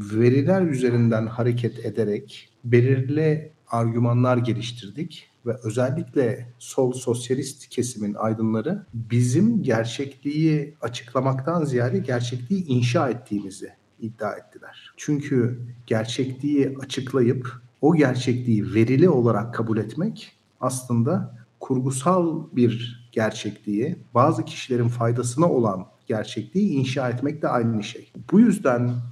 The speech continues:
sol sosyalist çevreler sadece durum tespiti yapmakla iktifa etmezler. Aynı zamanda normatif bir çağrıda bulunurlar. Yani bir değişim çağrısında bulunurlar.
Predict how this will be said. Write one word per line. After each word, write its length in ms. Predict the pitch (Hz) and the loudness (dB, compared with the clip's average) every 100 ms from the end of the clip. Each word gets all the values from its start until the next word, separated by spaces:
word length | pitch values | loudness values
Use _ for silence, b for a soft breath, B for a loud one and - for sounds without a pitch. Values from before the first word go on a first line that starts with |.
| - b b | -14 b b
sol 440 | - - 147 143 | -8 0 0 0
sosyalist 640 | - 135 131 135 127 127 | -4 -4 -2 0 -2 -2
çevreler 580 | - 120 117 110 107 - - B B | -2 0 0 0 -2 -6 -20 B B
sadece 680 | - 139 160 156 131 117 117 | -4 0 0 0 0 0 0
durum 360 | 113 135 135 | 0 -2 -2
tespiti 500 | - 127 127 - - | -2 -2 -2 -8 -4
yapmakla 480 | 120 117 117 120 113 | -4 -2 -2 -4 -8
iktifa 440 | - - 117 117 | -10 -14 -8 -4
etmezler. 440 | 113 - 185 170 113 | -4 -4 -4 -4 -4
Aynı 240 | 113 139 135 | -4 -2 -2
zamanda 380 | 127 135 170 151 | -2 -2 0 0
normatif 680 | 123 135 139 120 120 - | 4 4 4 2 -2 -4
bir 340 | 113 107 - _ | -6 -6 -10 _
çağrıda 480 | - 120 113 113 113 | -4 0 2 2 0
bulunurlar. 460 | 104 101 92 92 104 | 0 -4 -6 -14 -12
Yani 280 | 110 110 | -10 -8
bir 160 | 113 117 | -6 -2
değişim 360 | 120 117 - 131 | 0 0 0 -4
çağrısında 520 | 113 95 98 101 98 | -4 -6 -6 -10 -10
bulunurlar. 560 | 98 101 95 113 196 - | -10 -14 -12 -10 -10 -12